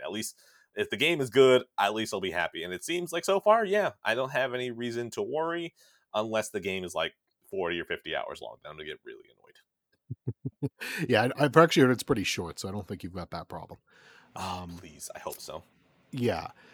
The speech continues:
Speaker 2: No, that's de-, it's, so it's definitely on my list to check out one day. I'll probably, when it goes on a sale or something like that, I'll probably end up nabbing it. I mean, look how quickly Deathloop, how cheap it got, how quick it got.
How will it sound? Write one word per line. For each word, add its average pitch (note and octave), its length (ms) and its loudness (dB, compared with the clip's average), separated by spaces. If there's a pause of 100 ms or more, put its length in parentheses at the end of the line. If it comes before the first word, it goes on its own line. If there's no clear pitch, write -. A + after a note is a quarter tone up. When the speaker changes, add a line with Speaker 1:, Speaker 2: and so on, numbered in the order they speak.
(160)
Speaker 2:
No, A#3+ 220 8
that's E3 220 6
de-, F3+ 120 6
it's, G3 240 2
so A3 140 10
it's G#3+ 140 4
definitely B3+ 300 4
on G#3+ 80 2
my G3+ 80 4
list F3 220 2
to D3+ 60 -10
check C3+ 220 2
out B2 160 2
one B2 160 0
day. B2+ 140 2
I'll C#3+ 100 2
probably, D#3+ 460 4
when C3+ 160 2
it B2 60 0
goes B2+ 200 0
on A#2+ 60 0
a G#2+ 40 0
sale F#2 360 -2
or F#2+ 140 -4
something F#2 380 -6
like F2+ 220 -8
that, E2+ 200 -6
I'll E2+ 100 -8
probably F#2+ 340 -8
end F3 120 -6
up E2+ 120 -8
nabbing E2+ 340 -8
it. F#2 60 -4
I G#2+ 100 -2
mean, B2+ 140 2
look D3 120 4
how A#2 100 2
quickly - 320 -4
Deathloop, D#2+ 480 -8 (160)
how G2 200 -8
cheap F2+ 300 -4
it E2+ 100 -8
got, E2 240 -6
how F2 100 -10
quick - 280 -10
it A2+ 120 -8
got. C3 300 -2